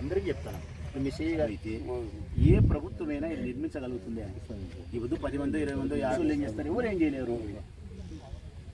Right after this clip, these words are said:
రెండు వేల మంది అనుకుంటారు ఆడ. మీ బుల్డోజర్ ఎక్కుతుందే, మీ పోలీసు వాళ్ళు వచ్చిన పోను, మేము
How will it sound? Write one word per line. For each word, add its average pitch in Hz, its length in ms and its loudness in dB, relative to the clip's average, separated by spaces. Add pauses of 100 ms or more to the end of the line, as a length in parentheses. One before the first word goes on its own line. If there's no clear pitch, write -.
(560)
రెండు 143 140 4
వేల 180 140 4
మంది 151 160 -6
అనుకుంటారు 127 340 -6
ఆడ. - 80 -12 (1080)
మీ 127 120 -2
బుల్డోజర్ 160 280 0
ఎక్కుతుందే, 160 360 2 (1300)
మీ 147 140 -8
పోలీసు 190 220 2
వాళ్ళు 180 120 -2
వచ్చిన 180 200 -4
పోను, 202 240 -2 (680)
మేము 131 120 -4